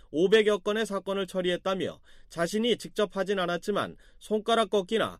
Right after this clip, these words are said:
강목으로 무릎 때리기, 손톱 뽑기, 전등 앞에서 잠재우지 않기, 굶기기 등 온갖 비인간적인 고문이 자행됐다고 밝혔습니다. 김 대표가 속했던 비사회주의 검열 상무는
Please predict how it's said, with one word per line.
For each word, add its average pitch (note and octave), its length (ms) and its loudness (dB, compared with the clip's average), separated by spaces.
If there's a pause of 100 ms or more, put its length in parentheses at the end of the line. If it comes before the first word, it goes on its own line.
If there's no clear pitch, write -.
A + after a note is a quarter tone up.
(160)
강목으로 G3 640 4
무릎 F3+ 340 0
때리기, D3 480 0 (220)
손톱 G#3+ 480 -2
뽑기, D#3+ 460 -6 (200)
전등 G3+ 400 0
앞에서 G#3 360 0
잠재우지 F3 560 -2
않기, A#2+ 400 -4 (280)
굶기기 G3 480 -2
등 G3 240 2
온갖 F#3+ 440 0
비인간적인 G3+ 760 -2
고문이 F3+ 400 -2
자행됐다고 D#3 760 -4
밝혔습니다. C#3 720 -4 (680)
김 G3 180 0
대표가 A3+ 340 4
속했던 G#3+ 640 -2
비사회주의 G3+ 800 0
검열 F#3 400 -4
상무는 F3 520 -4